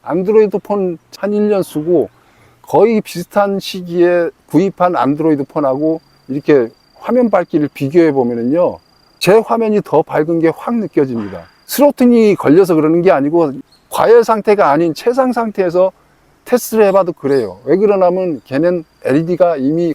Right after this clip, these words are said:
과열로 데미지를 입은 거야. 그래서 어두워진 거야. 영구적으로 어두워진 거라고.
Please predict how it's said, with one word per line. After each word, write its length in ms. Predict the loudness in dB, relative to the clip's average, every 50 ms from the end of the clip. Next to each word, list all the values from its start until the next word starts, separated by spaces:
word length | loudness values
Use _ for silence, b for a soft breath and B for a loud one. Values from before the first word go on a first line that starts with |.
| -6
과열로 560 | -8 -6 -4 -2 -2 -2 -2 -2 -2 -2 -2 -4 -8
데미지를 560 | -12 -6 -4 -4 -4 -2 -4 -6 -6 -6 -8 -8
입은 220 | -8 -6 -6 -6 -6
거야. 240 | -6 -8 -10 -12 -16 _ _ _
그래서 320 | 0 2 2 2 0 -4 -4 -2
어두워진 500 | 0 0 0 2 0 0 0 0 -2 -4
거야. 160 | -4 -6 -10 -8 -2
영구적으로 680 | 0 0 2 2 2 0 0 0 0 0 0 0 0 2
어두워진 480 | 2 2 2 2 0 0 0 -2 -6 -8
거라고. 380 | -8 -10 -12 -14 -18 -20 -20